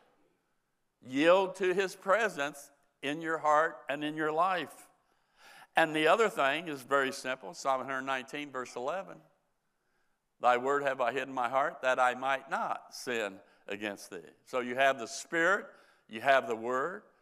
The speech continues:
All Scripture is given by inspiration of God, is profitable for doctrine, for, uh, correction, for reproof, for correction, for instruction in righteousness, that the man of God, woman of God may be perfect, meaning matured,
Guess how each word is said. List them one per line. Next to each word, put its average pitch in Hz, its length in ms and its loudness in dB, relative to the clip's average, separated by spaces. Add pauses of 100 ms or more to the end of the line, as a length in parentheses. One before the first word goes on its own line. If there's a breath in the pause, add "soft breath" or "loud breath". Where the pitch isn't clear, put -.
(140)
All 147 260 6
Scripture 156 480 -2
is 156 120 -12
given 131 300 -6
by 123 180 0
inspiration 117 560 -8
of 143 80 -16
God, 107 280 -2
is 135 100 -16
profitable 113 680 -4 (220 loud breath)
for 135 140 -6
doctrine, 123 420 0
for, 110 300 -4 (320 loud breath)
uh, 107 420 -4 (380)
correction, 107 420 -4
for 110 220 -4
reproof, 117 420 -6
for 123 160 -14
correction, 110 460 -4
for 104 180 -8
instruction 117 640 -6
in 117 180 -10
righteousness, 113 800 -4 (280 loud breath)
that 131 220 6
the 113 120 -4
man 139 260 0
of 151 180 -4
God, 131 380 0
woman 139 340 -4
of 139 120 -14
God 127 360 0
may 131 200 -4
be 131 240 -8
perfect, 131 640 -4
meaning 123 460 -10
matured, 123 840 2